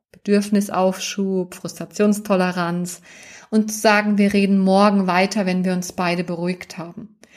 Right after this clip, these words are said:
Aber einfach abzuhauen, aus dem Kontakt gehen, ist aus meiner Sicht ein No-Go. Weil an der Stelle lässt mich mein Beziehungsgegenüber plötzlich allein. Auch energetisch ist das so ein Abfall bei dem anderen und plötzlich stehe ich alleine da.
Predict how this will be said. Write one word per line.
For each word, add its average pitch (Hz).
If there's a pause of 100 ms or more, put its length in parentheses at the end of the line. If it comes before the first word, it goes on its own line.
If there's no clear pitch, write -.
(400)
Aber 202
einfach 254
abzuhauen, 233
aus 190
dem 190
Kontakt -
gehen, 202
ist -
aus -
meiner 190
Sicht 185
ein 170
No-Go. 160 (920)
Weil 214
an 220
der 240
Stelle 247 (500)
lässt 214
mich 240
mein 214
Beziehungsgegenüber 220
plötzlich 254
allein. 208
Auch -
energetisch 202
ist -
das 208
so 202
ein -
Abfall 240
bei 180
dem 180
anderen 208
und 196
plötzlich 240
stehe 220
ich 214
alleine 196
da. 175